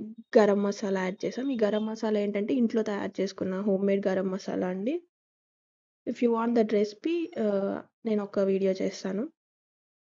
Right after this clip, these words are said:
And also కొంచెం ధనియాల పొడి యాడ్ చేసుకోవాలి.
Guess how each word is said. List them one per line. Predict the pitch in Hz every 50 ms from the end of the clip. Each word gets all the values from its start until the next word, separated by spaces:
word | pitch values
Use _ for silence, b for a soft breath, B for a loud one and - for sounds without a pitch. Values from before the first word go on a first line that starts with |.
| _ _ _ -
And | 214 220 220 208
also | 208 208 208 208 208 262 277
కొంచెం | 269 254 220 214 214 202 208
ధనియాల | 202 202 196 196 196 190 196 202
పొడి | 196 - 202 196
యాడ్ | 196 190 190 190 190 -
చేసుకోవాలి. | - 196 196 - - - - 196 - - 220 277